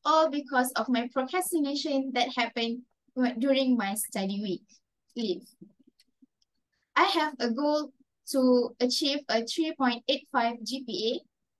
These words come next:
but I only managed to get a three point seven two, which, uh,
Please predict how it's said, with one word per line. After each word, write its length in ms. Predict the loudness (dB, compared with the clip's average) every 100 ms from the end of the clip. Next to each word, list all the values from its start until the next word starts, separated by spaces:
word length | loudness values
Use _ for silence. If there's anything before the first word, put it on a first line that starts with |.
| _ -8
but 320 | 0 2 2 0
I 120 | -2
only 240 | 0 0 2
managed 480 | 0 -2 -4 -4 -4
to 80 |
get 280 | -2 -2 -2
a 200 | -4 -4 -6
three 320 | -4 -2 -2
point 240 | -2 -2
seven 360 | 0 -2 -2 -6
two, 180 | -4 -2
which, 320 | -2 -4 -8 -16 _
uh, 220 | -2 -2